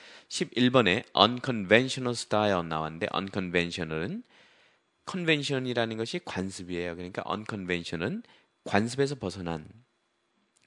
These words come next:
비상식적인, 비관습적이라는 뜻입니다. 그 다음에 십이 번에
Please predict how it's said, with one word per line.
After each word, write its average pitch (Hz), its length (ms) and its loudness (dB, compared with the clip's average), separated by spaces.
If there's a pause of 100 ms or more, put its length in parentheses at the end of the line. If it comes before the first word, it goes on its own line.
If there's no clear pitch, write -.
(240)
비상식적인, 110 800 -2
비관습적이라는 101 840 -4
뜻입니다. 82 640 -12 (1400)
그 - 100 -10
다음에 92 200 0
십이 127 420 -2
번에 98 320 -2